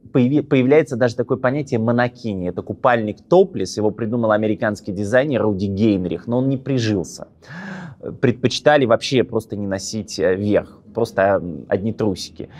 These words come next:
И постепенно, а, вы знаете,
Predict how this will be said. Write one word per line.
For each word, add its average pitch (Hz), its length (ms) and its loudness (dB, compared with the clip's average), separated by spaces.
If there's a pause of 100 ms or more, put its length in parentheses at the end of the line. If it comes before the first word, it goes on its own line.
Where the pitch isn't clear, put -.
(160)
И 139 100 0
постепенно, 180 960 0 (340)
а, 117 240 2
вы 131 100 2
знаете, 202 480 -4